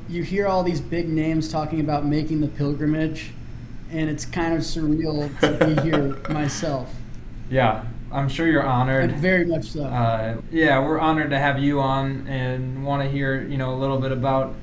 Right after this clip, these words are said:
Speaker 2: your entrepreneurial journey, what you're working on with IMA. Uh, certainly a really cool startup. And, you know, as you know, you're a listener, long time, long time
Speaker 1: Long time
Speaker 2: listener.
Speaker 1: listener.
Speaker 2: We love just talking startups,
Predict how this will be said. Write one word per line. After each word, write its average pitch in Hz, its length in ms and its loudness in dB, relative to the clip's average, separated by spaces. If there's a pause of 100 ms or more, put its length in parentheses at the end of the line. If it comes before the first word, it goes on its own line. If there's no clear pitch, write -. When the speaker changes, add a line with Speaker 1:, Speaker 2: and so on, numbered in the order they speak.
(580)
Speaker 2:
your 147 180 2
entrepreneurial 147 680 2
journey, 147 440 2
what 139 220 0
you're 139 100 -2
working 139 340 0
on 135 240 2
with 120 160 -2
IMA. 131 640 -2 (640)
Uh, 117 260 0
certainly 131 480 -2
a 120 60 4
really 123 320 0
cool 123 260 -2
startup. 127 560 -2
And, 113 360 -4 (280)
you 123 60 -2
know, 127 100 4
as 143 260 4
you 147 80 -2
know, 135 100 2
you're 151 200 4
a 143 40 4
listener, 135 500 2
long 156 300 2
time, 120 500 0
long 131 200 -2
time 196 100 2
Speaker 1:
Long 196 100 4
time 185 160 4
Speaker 2:
listener. 170 160 2
Speaker 1:
listener. 151 360 0 (400)
Speaker 2:
We 131 60 -2
love 135 300 4
just 123 240 -4 (720)
talking 151 340 2
startups, 143 760 2